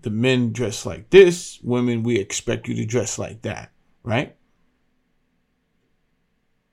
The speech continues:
Because that's what happens in a civilization.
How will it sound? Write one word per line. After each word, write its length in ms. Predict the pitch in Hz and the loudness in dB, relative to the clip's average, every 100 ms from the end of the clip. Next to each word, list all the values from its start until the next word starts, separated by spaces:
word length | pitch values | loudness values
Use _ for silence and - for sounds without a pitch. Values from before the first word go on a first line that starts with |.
| _ _ _ _ - | _ _ _ _ -6
Because 520 | 127 - 139 123 107 | -4 0 0 0 -2
that's 340 | 117 135 127 135 | 4 4 4 -4
what 160 | 123 | -4
happens 420 | 120 120 - 110 | -2 -2 -2 -4
in 140 | 113 104 | -4 -6
a 60 | |
civilization. 1200 | 107 - 110 104 104 95 107 107 107 - 107 107 | -6 -4 -4 -4 -6 -6 -6 -6 -4 -6 -8 -10